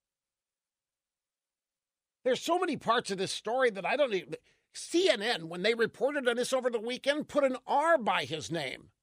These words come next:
Are you aware of that? C N N portrayed the guy as a Republican. Graphically.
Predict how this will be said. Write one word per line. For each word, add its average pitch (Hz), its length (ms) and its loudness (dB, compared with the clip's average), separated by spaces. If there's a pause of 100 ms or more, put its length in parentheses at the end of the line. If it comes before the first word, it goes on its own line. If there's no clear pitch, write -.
(260)
Are 160 60 -2
you 269 140 -2
aware 269 180 2
of 220 60 -2
that? 214 200 -2 (560)
C 311 260 -2
N 311 80 0
N 262 120 -4
portrayed 262 320 0
the 269 60 -2
guy 262 180 6
as 233 100 0
a 269 60 0
Republican. 285 720 2 (1300)
Graphically. 262 680 0